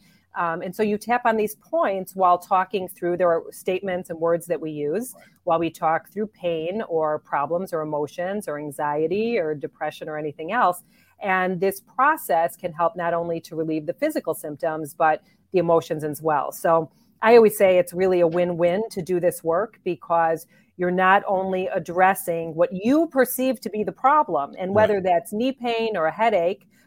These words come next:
Speaker 1: or, you know, tightness in your chest, or if you're dealing with anxiety or anything else, you're addressing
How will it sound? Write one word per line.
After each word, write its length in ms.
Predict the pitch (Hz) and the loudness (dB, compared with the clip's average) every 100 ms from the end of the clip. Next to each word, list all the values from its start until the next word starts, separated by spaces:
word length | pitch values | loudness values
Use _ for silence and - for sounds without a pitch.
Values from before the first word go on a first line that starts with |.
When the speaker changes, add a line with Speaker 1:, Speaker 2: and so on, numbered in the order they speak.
| _ | _
Speaker 1:
or, 520 | - 185 180 180 180 190 | 0 4 4 4 2 -2
you 100 | 185 | -2
know, 140 | 170 | -2
tightness 420 | - 208 208 185 | 0 -2 -2 -6
in 80 | 175 | -6
your 120 | 170 | -8
chest, 420 | 175 269 254 202 - | -4 0 2 0 -4
or 460 | 262 277 277 220 214 | 2 4 6 4 2
if 200 | 196 - | -2 -4
you're 280 | 208 190 190 _ | -2 -2 -4 _
dealing 260 | - 202 196 | -4 -2 -2
with 140 | 185 | -4
anxiety 600 | 180 170 196 202 196 196 | -6 -4 -2 0 -2 -2
or 80 | 175 | -4
anything 380 | 170 165 - 180 | -4 -8 -10 -8
else, 420 | 285 196 175 - _ _ _ _ _ _ _ - | -2 -2 -2 -8 _ _ _ _ _ _ _ -8
you're 300 | 196 226 220 | 4 6 6
addressing 680 | 190 214 226 - 220 208 | 4 2 2 2 0 0